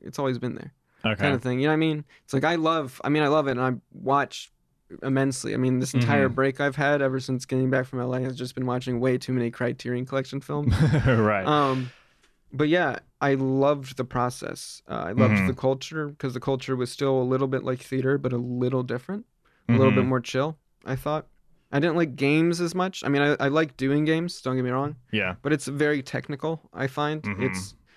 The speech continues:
Speaker 1: it's a lot about, all right, figuring out this computer and blah, blah, blah. We're gonna put this proximity, blah, blah,
Speaker 2: Yeah.
Speaker 1: blah, blah.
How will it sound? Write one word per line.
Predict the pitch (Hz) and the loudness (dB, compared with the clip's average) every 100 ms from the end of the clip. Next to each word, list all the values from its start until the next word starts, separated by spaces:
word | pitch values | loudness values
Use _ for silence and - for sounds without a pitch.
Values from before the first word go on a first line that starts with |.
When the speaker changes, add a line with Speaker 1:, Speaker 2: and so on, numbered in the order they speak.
| _ - | _ -8
Speaker 1:
it's | 127 | -2
a | |
lot | 135 | 0
about, | 131 127 - _ _ | 2 0 -2 _ _
all | 160 | 0
right, | 165 - | 0 -2
figuring | 160 151 160 | 0 2 2
out | 160 147 | 2 0
this | 160 - | -2 -2
computer | 165 147 160 156 156 | -4 0 0 2 4
and | 151 143 | 2 2
blah, | 147 | 2
blah, | 147 | 2
blah. | 143 143 | 2 2
We're | 143 | 2
gonna | 143 139 | 0 -2
put | 151 - | -4 -6
this | 135 | -6
proximity, | - 131 - 139 131 131 | -4 -6 -4 -2 -2 0
blah, | 127 | 0
blah, | 123 | 2
Speaker 2:
Yeah. | 92 117 | 2 0
Speaker 1:
blah, | - | -2
blah. | - | -8